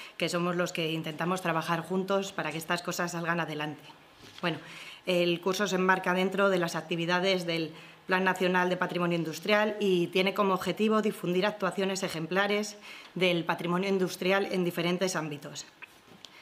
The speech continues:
Así, en la primera co-, la primera conferencia fue impartida por Toni Vinano-, Vilanova y nos expuso el caso de la recuperación del Poble Nou de Barcelona.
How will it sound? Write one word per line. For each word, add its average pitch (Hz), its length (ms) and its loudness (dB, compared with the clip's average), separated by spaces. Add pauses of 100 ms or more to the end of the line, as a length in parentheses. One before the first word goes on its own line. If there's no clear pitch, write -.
(200)
Así, 202 440 2
en 196 120 2
la 170 120 0
primera 180 340 2
co-, 196 100 2
la 175 140 2
primera 175 340 2
conferencia 214 800 2 (300)
fue 190 100 4
impartida 190 500 2
por 175 180 -2
Toni 190 200 0
Vinano-, 170 500 0
Vilanova 190 580 4 (280)
y 190 100 4
nos 180 140 2
expuso 214 560 0 (260)
el 180 180 4
caso 196 260 4
de 202 100 4
la 160 480 2
recuperación 170 600 0
del 185 160 6
Poble 190 260 4
Nou 180 160 2
de 208 80 4
Barcelona. 156 580 -2